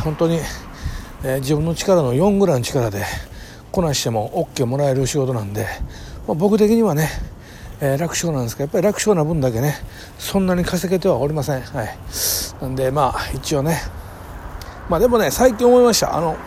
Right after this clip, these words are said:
なんていうの、なんかね、がむしゃらにね、自分が能力低いねんけど、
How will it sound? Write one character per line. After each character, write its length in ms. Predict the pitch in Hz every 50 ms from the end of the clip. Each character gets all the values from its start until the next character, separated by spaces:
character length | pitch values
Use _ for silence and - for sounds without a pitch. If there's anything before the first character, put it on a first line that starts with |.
| - - - - - - - - - - - - - - - - - - - 143
な 80 | 156
ん 40 | 165
て 60 | 165
い 20 | 151
う 80 | 123
の、 80 | 113 107 - - - - - - - - - -
な 80 | 185 202
ん 40 | 190
か 80 | 185
ね、 120 | 147 165 156
が 180 | 131 233 254
む 80 | 254 240
し 80 | -
ゃ 60 | 233 220
ら 120 | 220 214
に 100 | 208 208
ね、 200 | 208 214 202 - - - - - - - - - -
自 140 | - 170 202
分 120 | 202 208
が 80 | 202 208
能 160 | 208 247 254
力 180 | 233 208 165 156
低 200 | 196 196 180 196
い 40 | 156
ね 100 | 135 117
ん 60 | 107
け 100 | 117 120
ど、 260 | 147 147 131 110 107